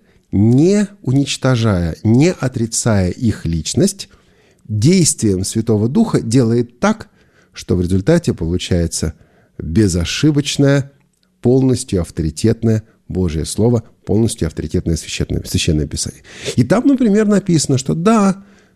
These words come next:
э, человек, который выносит Бога за скобки, начинает чувствовать, что всё суета. Но рядом, ну как рядом, в Новом Завете, апостол Павел, который говорит: «Ибо для меня жизнь Христос,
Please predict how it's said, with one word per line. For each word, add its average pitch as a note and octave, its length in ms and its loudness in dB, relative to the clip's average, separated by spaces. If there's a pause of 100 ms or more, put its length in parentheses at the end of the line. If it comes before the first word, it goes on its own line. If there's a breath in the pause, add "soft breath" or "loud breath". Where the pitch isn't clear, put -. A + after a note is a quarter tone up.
(100)
э, - 160 -4
человек, - 420 0
который E3 280 0
выносит C#3+ 520 0
Бога C3+ 300 2
за A#2+ 120 0
скобки, G3+ 440 -2
начинает D#3 440 0
чувствовать, F3+ 360 0
что - 160 -2
всё D#3 180 -2
суета. D3 540 0 (460 soft breath)
Но E2+ 280 0 (680)
рядом, G3+ 640 2
ну F3+ 100 0
как E2 200 -6
рядом, C#2+ 340 -6
в F2+ 100 0
Новом G2 220 4
Завете, G#2 380 0 (320 soft breath)
апостол B3 400 0
Павел, D#3 480 2 (420 soft breath)
который C3 320 2
говорит: A2+ 460 2
«Ибо A2+ 220 -2
для G2+ 140 0
меня A#2 280 2
жизнь G2 300 0
Христос, - 640 -4